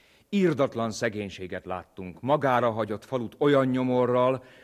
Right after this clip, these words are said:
amilyen csak a valóságban létezhet, a mesékben nem. Vég majd Darvas is írt erről, s az én számon is kibukott egy megrendült vers.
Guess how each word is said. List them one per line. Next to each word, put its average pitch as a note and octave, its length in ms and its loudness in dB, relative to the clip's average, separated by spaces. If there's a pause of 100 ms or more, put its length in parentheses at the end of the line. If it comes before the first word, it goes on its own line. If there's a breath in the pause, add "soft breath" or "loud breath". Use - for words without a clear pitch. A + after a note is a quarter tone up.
(120)
amilyen A#2+ 360 0
csak G#2+ 180 -8
a G#2 80 -4
valóságban A#2 800 0
létezhet, G#2 800 -6 (220)
a F2+ 80 -10
mesékben F2 640 -6
nem. D#2 280 -16 (960)
Vég C#3+ 320 0
majd B2+ 240 -2
Darvas A#2 400 -2
is G#2+ 140 -12
írt F#2 280 -12
erről, F2+ 520 -10 (180 loud breath)
s - 60 -10
az B2 140 -2
én D#3+ 200 -2
számon A#2 420 -2
is G2+ 160 -10
kibukott G#2+ 540 -8
egy F#2 120 -8
megrendült F2+ 760 -8
vers. E2 640 -12